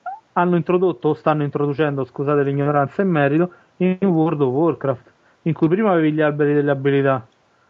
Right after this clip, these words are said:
e, e poi hanno scelto un sistema automatico. I critici dicono che così è una semplificazione estrema che leva personalizzazione. I meno critici dicono che, eh, comunque sia, alla fine i giocatori andavano su internet,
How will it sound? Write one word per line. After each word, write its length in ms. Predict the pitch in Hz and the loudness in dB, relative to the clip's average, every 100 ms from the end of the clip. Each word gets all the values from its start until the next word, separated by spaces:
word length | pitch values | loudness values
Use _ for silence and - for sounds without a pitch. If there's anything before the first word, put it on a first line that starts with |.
| _ _ | _ _
e, 500 | - 156 151 156 165 185 | -2 0 2 2 2 0
e 40 | |
poi 240 | 180 170 180 | 0 0 0
hanno 320 | 147 143 139 | 0 -2 -4
scelto 300 | - 147 143 | -4 -6 -6
un 40 | |
sistema 320 | 135 135 147 139 | -8 -6 -2 0
automatico. 540 | 139 160 143 131 135 170 | 0 0 0 -2 -4 -4
I 80 | |
critici 360 | 156 233 214 151 | -2 0 0 0
dicono 300 | 147 147 147 | 0 0 0
che 100 | 143 | 0
così 440 | 147 135 160 180 - | -2 -2 0 -2 -4
è 260 | 165 143 | -2 0
una 120 | 139 135 | 0 -2
semplificazione 760 | 139 117 135 143 135 - 143 | -4 -4 -4 -2 -2 -2 -2
estrema 540 | 135 156 151 143 135 - - - _ | -2 -2 0 2 -2 -4 -20 -20 _
che 140 | - 147 | -4 0
leva 240 | 147 139 | 2 2
personalizzazione. 1000 | 135 120 143 139 135 127 135 - 135 123 120 _ - - - _ _ - | 0 -4 -2 0 -2 -2 -4 -2 -2 -2 -10 _ -20 -16 -16 _ _ -4
I 120 | 190 | 0
meno 240 | 185 190 | 2 2
critici 520 | 180 170 175 170 165 151 | 0 0 0 -2 -2 0
dicono 400 | 165 156 156 147 | 0 2 0 0
che, 300 | 151 160 - - | 0 0 -4 -4
eh, 720 | 156 147 147 147 143 143 139 | 0 2 2 2 2 0 0
comunque 440 | - 160 160 - | -2 -2 -2 -2
sia, 180 | 135 170 | -2 0
alla 100 | 147 | 0
fine 480 | 123 160 139 139 165 - | 0 -2 0 -2 -4 -6
i 100 | 147 | -4
giocatori 380 | 151 151 165 | 0 2 2
andavano 380 | 147 143 139 143 | 0 0 0 -2
su 100 | 131 | -2
internet, 580 | 160 135 139 135 123 | -2 -2 -4 -4 -4